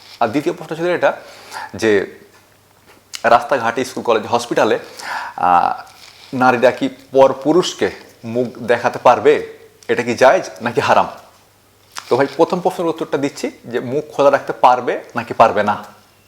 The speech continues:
আর এর সঙ্গে আমাদের আজহার উদ্দিন ভাইও তার প্রশ্নের উত্তরটা পেয়ে যাবেন।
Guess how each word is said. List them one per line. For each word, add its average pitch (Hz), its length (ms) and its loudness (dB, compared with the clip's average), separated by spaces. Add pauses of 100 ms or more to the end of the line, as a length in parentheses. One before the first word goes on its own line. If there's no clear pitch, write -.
(1600)
আর 110 160 4
এর 120 60 0
সঙ্গে 190 460 0 (460)
আমাদের 117 300 2 (160)
আজহার 123 300 2
উদ্দিন 160 280 2
ভাইও 127 300 4 (320)
তার 113 180 4
প্রশ্নের 113 280 -4
উত্তরটা 107 340 0 (280)
পেয়ে 131 140 4
যাবেন। 95 240 2